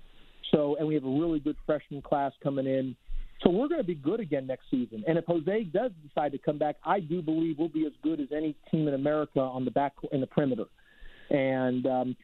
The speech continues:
so we'll see. But the interesting part in all this, and this isn't just Georgia Tech, this is all across the country. Right now, we have thirteen guys on scholarship. If Jose Alvarado decides to come back, we'll have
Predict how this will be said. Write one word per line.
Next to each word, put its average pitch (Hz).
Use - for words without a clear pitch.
so 214
we'll 214
see. 180
But -
the 185
interesting 269
part 277
in 196
all 147
this, 127
and 180
this 226
isn't 190
just 196
Georgia 165
Tech, 190
this 202
is 156
all 156
across 151
the -
country. 135
Right 233
now, 220
we 175
have 233
thirteen 196
guys 170
on 139
scholarship. 160
If 170
Jose 185
Alvarado 180
decides 139
to 139
come 147
back, 143
we'll 147
have 127